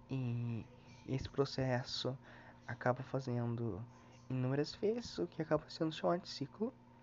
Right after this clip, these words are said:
E eu não lembro agora se eu falei como que o nitrogênio, ele res-, ele volta pra atmosfera,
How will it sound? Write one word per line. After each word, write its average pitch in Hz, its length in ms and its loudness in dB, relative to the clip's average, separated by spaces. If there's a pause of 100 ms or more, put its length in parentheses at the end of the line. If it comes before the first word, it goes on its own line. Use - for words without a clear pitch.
(640)
E 143 840 0 (140)
eu 151 80 2
não 160 200 4
lembro 147 200 2
agora 139 400 0
se 135 480 -6 (360)
eu 139 120 0
falei 131 260 4
como 135 220 2
que - 160 -2
o 131 280 4
nitrogênio, 139 640 2
ele 131 520 2
res-, - 460 -2
ele 139 140 2
volta 131 340 6
pra 147 120 4
atmosfera, 175 680 0